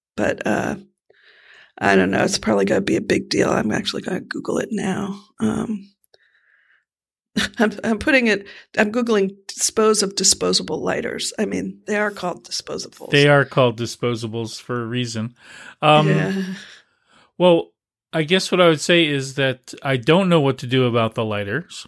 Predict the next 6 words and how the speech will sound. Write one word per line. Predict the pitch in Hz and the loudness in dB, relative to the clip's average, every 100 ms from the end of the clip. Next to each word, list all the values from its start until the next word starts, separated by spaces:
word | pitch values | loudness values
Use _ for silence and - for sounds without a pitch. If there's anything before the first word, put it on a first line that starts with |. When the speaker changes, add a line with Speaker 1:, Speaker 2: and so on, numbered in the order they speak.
| _ _ | _ _
Speaker 2:
Um, | 131 123 117 113 113 202 | 0 2 2 -2 -4 -8
Speaker 1:
Okay. | 196 156 123 202 - _ _ _ _ _ _ | -10 -12 -14 -14 -18 _ _ _ _ _ _
Speaker 2:
but | 156 151 - _ _ | 4 4 -2 _ _
what | - 139 156 156 _ _ _ | -6 0 0 0 _ _ _
I | 151 | -2
found | 139 - 165 | 2 4 4